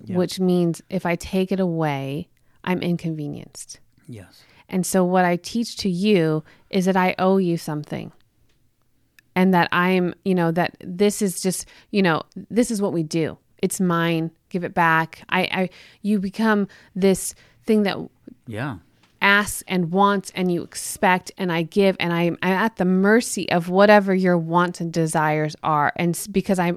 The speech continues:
Speaker 2: I want convenience, I want obedience, I want compliance.
Speaker 1: Yeah.
Speaker 2: So that's what I start
Speaker 1: I
Speaker 2: to
Speaker 1: want
Speaker 2: produce.
Speaker 1: ease.
Speaker 2: I, and, and so I start to produce something in you that you are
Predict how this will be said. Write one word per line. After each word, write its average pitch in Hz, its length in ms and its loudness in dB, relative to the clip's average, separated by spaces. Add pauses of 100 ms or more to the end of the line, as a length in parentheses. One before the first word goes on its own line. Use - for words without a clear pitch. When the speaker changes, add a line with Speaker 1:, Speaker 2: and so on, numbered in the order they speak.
Speaker 2:
I 185 120 0
want 190 340 2
convenience, 175 600 -2
I 170 80 -2
want 180 400 0
obedience, 170 540 -2
I 160 100 -4
want 180 320 0
compliance. 147 720 -8
Speaker 1:
Yeah. 98 180 -12 (1300)
Speaker 2:
So 202 220 2
that's 214 360 4
what 214 100 2
I 202 60 4
start 190 200 -2
Speaker 1:
I - 40 -10
Speaker 2:
to 104 40 -8
Speaker 1:
want 202 180 -2
Speaker 2:
produce. 175 140 -2
Speaker 1:
ease. 101 500 -8 (120)
Speaker 2:
I, 220 160 2 (220)
and, 220 160 8
and 220 160 6
so 240 160 4
I 226 60 6
start 247 220 2
to 233 80 -4
produce 240 540 2
something 196 400 0
in 175 180 0
you 170 280 2 (340)
that 202 340 2
you 226 240 2
are 208 220 4